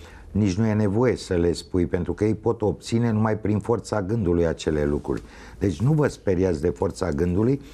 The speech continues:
că este o armă fantastic de puternică. Doriți-vă tot ce vreți și veți avea în viață. Aveți anul ăsta doi, patru și cu opt, doisprezece, un an personal trei. Exact ca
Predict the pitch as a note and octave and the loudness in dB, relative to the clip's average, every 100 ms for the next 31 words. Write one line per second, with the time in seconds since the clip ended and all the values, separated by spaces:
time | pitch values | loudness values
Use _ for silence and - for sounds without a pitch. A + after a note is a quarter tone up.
0 | - A2 G#2+ - A2 A2 A2 G#2+ - A2 | -4 -2 0 2 2 2 0 -2 -2 -2
1 | G#2 G2 - D#2+ E2 - C2+ D#2 C#2 C2 | -2 -4 -2 0 0 -2 -2 -2 -2 -4
2 | - - - - - E2 A#2 D3 - C3 | -6 -8 -12 -16 -2 2 4 2 0 2
3 | A#2+ - - D3+ - A2 E2 G#2 D#3 - | 2 0 0 0 2 0 2 4 2 0
4 | - - - - A#2+ A#2+ B2 A2+ B2 A#2+ | -10 -18 -8 0 2 2 0 2 2 2
5 | E2 D2 - - - - - - - G#2 | 2 0 -2 -8 -8 -20 -20 -20 -6 -2
6 | G2 A2+ - G#2+ G#2+ G2+ G2 - G2+ F2+ | 2 2 2 0 2 0 -2 -2 -2 -2
7 | - _ - - - F#2+ F#2+ E2 - - | -8 _ -20 -20 -4 2 2 2 -4 -6
8 | G2 E2+ - D#2 - - F2+ F#2+ C2 C2 | -2 -2 -4 -6 -6 -4 0 0 0 0
9 | B2+ G2+ - G#2 G2 A2+ F#2+ G#2+ F#2 - | 0 -2 -2 0 2 0 0 0 -2 -2
10 | G2+ G2+ F#2+ - E2 C#2 - - - G#2+ | 0 0 -2 0 0 0 -4 -16 -6 -2
11 | F#2 F#2+ G2 - G2 F2 | 0 2 0 -2 -2 -2